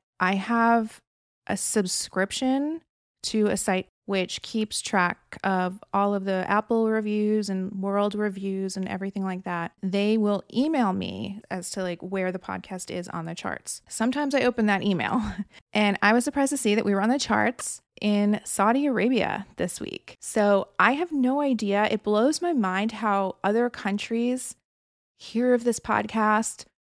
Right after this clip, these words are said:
or are interested in it. But thank you from the bottom of my heart. It's just so wonderful to feel this connection to people all the way across the world,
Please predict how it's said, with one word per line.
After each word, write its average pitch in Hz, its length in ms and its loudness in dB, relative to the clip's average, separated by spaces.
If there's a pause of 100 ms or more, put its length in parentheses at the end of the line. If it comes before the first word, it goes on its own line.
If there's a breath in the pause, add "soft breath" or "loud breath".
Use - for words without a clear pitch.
(240)
or 190 320 -6
are 190 160 -2
interested 226 600 -2
in 208 140 0
it. 202 240 0 (580)
But 190 460 0 (200)
thank 262 360 0
you 233 420 -4
from 226 160 0
the 240 80 6
bottom 220 520 2
of 233 120 -2
my 214 200 0
heart. 190 520 0
It's - 340 -4
just 240 460 -2
so 226 340 0
wonderful 214 760 0
to 170 360 -4 (100)
feel 233 500 2 (200)
this 214 240 -2
connection 208 920 0 (340)
to 220 180 -2
people 208 560 0
all 220 240 2
the 247 80 2
way 233 160 4
across 202 400 -6
the 196 140 -10
world, 185 480 -6